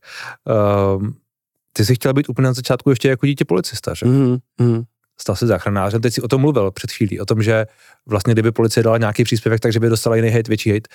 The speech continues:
Speaker 1: Eh, myslí někdy záchranář trochu jako policista, nebo vnímáš to někdy tak, že se na svět tak díváš?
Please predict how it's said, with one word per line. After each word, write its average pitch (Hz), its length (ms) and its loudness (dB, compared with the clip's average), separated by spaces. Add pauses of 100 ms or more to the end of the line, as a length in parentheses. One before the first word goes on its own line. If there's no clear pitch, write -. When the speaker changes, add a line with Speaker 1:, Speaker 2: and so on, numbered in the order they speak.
(320)
Speaker 1:
Eh, 113 40 -2 (680)
myslí 113 380 2
někdy 170 220 4
záchranář 107 460 0
trochu 107 240 0
jako 98 200 -2
policista, 92 460 -4
nebo 120 280 0 (960)
vnímáš 127 420 2
to - 80 0
někdy 123 220 2
tak, 113 140 0
že 110 80 -2
se 117 100 0
na 110 100 2
svět 110 160 -4
tak 104 120 0
díváš? 95 440 -6